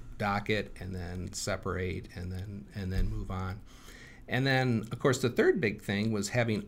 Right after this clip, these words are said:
all of this system in place in order to track all of that, okay, communicate with all of that. So, you know, it was the next big step, uh, that allowed us to, um, prove that we could do those things.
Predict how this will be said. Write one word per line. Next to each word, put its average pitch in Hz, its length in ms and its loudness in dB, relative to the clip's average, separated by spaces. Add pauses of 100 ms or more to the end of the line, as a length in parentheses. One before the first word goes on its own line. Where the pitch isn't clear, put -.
(100)
all 143 280 6
of 127 100 2
this 110 200 2
system 117 320 0
in 101 140 2
place 95 380 -2
in 113 120 -4
order 95 240 -4
to - 160 -8
track 92 440 -2
all 120 180 4
of 131 100 0
that, 151 360 0 (420)
okay, 101 140 -2
communicate 113 600 2
with 120 100 -4
all 110 200 2
of 110 80 0
that. 131 220 0 (500)
So, 117 640 6 (400)
you 113 100 0
know, 80 200 -4 (180)
it 113 100 -2
was 120 140 0
the 131 60 4
next 143 240 2
big 92 260 -2
step, - 320 -8 (480)
uh, 73 260 -6
that 92 140 0
allowed 98 300 0
us 95 200 -4
to, 95 640 0
um, 85 380 -6
prove 104 200 0
that 98 100 -4
we 101 100 -4
could 101 140 -6
do 98 120 -4
those 101 320 -4
things. 101 380 -8